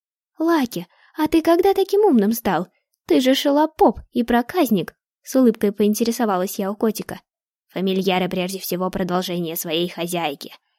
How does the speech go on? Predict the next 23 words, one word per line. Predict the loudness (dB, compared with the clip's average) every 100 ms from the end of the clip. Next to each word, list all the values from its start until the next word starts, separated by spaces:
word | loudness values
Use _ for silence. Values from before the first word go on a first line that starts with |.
| _
Просто | -6 -2 -2 -2
ведьминские | -2 -2 -4 -4 -4 -6 -8 -6
качества | -4 -2 -2 -6 -6 -4
выделены | -4 -2 -2 -4 -8
сильнее, | -8 -6 -4 -4 -6 -10 _ _ _ _ -6
а | -2 0
умные | 4 4 4 0 -4
мы | -8
с | -8
самого | -8 -8 -8 -8
рождения. | -8 -10 -6 -6 -6 -10 -18 _ _ _ -8
Память | -6 -4 -6 -4
предков — | -2 -2 -4 -10
один | -8 -4 -4
из | -4 -4
главных | -2 0 0 -2 -4
даров | -6 -8 -8
Дианы». | -8 -8 -6 -6 -8 -14 _ _ _ _ _
«Вот | -2 0
скажи | 2 4 6 4
мне, | 2 -4 -10 _
дар | 0 0 2
богини, | 2 4 2 0